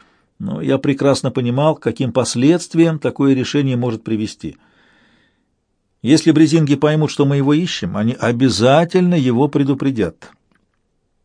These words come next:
И тогда он попытается спрятаться надёжнее и побежит быстрее.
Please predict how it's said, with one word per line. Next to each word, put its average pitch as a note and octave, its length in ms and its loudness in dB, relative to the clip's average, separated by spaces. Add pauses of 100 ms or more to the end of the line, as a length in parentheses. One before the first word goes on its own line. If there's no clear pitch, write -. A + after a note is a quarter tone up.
(100)
И A#2+ 80 -4
тогда A#2 280 0
он C3 100 0
попытается D#3+ 560 0
спрятаться D#3+ 540 0
надёжнее D#3+ 500 0
и A2 80 -10
побежит D3 380 0
быстрее. E2 460 -8